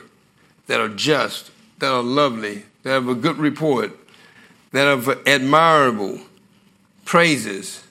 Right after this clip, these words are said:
Philippians four eight. And in closing, there are six things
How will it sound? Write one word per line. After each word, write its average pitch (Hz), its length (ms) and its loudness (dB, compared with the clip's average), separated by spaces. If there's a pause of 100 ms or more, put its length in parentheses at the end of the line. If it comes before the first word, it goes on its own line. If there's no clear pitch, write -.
(120)
Philippians 127 400 -4
four 127 280 0
eight. 104 300 -6 (2250)
And 131 120 0
in 127 200 -2
closing, 135 640 -2 (1700)
there 127 120 -2
are 120 60 0
six - 340 -4
things 127 540 -2